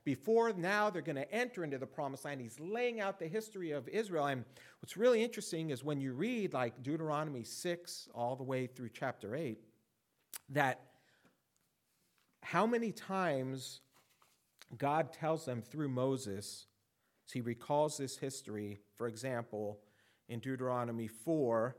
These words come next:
verse nine, Moses tells them, "Okay, this is our history,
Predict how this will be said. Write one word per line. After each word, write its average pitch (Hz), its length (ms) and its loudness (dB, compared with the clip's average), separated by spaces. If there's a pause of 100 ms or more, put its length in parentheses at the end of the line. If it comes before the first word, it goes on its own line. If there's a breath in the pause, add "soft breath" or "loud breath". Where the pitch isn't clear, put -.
(380 soft breath)
verse 123 300 -4
nine, 110 540 0 (1040)
Moses 127 400 -2
tells 131 380 -4
them, 98 340 -6 (880)
"Okay, 110 140 -8
this 135 240 -4
is 139 120 -8
our 110 140 0
history, 131 760 -6